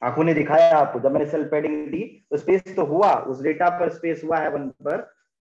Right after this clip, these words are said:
मगर padding देते ही साइज पर फर्क पड़ा है। तो size पर फर्क ना पड़े तो सीएसएस में box model होता है एक, कुछ नहीं है, आपको simple एक property use करनी पड़ती है, box sizing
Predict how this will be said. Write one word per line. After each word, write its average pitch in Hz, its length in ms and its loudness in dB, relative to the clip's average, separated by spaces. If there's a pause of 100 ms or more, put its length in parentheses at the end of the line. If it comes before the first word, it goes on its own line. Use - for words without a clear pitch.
(100)
मगर 160 260 -2 (300)
padding 165 380 -2
देते 151 260 -2
ही 190 280 -4
साइज 220 440 -8
पर 202 140 -2
फर्क 135 260 -4
पड़ा 110 140 -4
है। - 160 -14 (580)
तो 131 60 -14
size 147 240 0
पर 180 220 -4
फर्क 170 280 -6
ना 113 320 -4 (100)
पड़े 196 240 -2 (360)
तो 151 80 -4
सीएसएस 139 600 -10
में 160 320 -8
box 156 540 -4
model 123 320 -2
होता 107 300 -10
है 90 120 -10
एक, - 120 -16 (1000)
कुछ 175 140 -8
नहीं 156 180 -4
है, 110 140 -6
आपको 123 240 -2
simple 165 280 -2
एक 165 120 -2
property 147 320 -4
use 143 200 -4
करनी 123 220 -6
पड़ती 117 260 -8
है, 165 140 -6
box 127 320 -4
sizing 123 340 -8